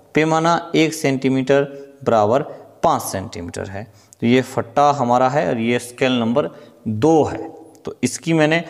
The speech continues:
कागज बांट की भी वीडियो बनाई हुई है और, अ,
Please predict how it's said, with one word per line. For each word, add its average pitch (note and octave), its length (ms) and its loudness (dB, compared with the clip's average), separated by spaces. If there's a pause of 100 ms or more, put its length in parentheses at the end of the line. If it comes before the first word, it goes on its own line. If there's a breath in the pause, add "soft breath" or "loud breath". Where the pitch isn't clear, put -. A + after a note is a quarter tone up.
(400 loud breath)
कागज A#2+ 480 2
बांट D3 260 2
की D#3+ 520 0
भी C3 220 2
वीडियो C#3 280 6
बनाई C3+ 220 4
हुई D#3+ 280 2
है F#3+ 280 -2
और, G#2+ 340 4
अ, A2 120 -2